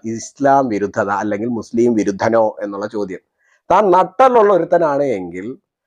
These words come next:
താൻ ഇപ്പോൾ കിടന്ന് മെഴുകുന്ന ഈ മെഴുകലല്ലേ,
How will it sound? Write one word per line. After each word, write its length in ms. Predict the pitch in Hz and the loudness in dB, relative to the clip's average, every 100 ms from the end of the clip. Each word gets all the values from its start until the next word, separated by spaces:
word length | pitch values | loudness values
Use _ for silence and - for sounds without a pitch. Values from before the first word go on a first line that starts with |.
| _ _ 175 | _ _ 4
താൻ 180 | 214 220 | 4 4
ഇപ്പോൾ 440 | 175 _ 269 277 | -2 _ 4 6
കിടന്ന് 300 | 226 196 208 | 4 2 2
മെഴുകുന്ന 400 | 180 160 175 180 | 2 4 4 4
ഈ 140 | 165 | 4
മെഴുകലല്ലേ, 520 | 170 143 139 131 110 | 4 2 2 0 -4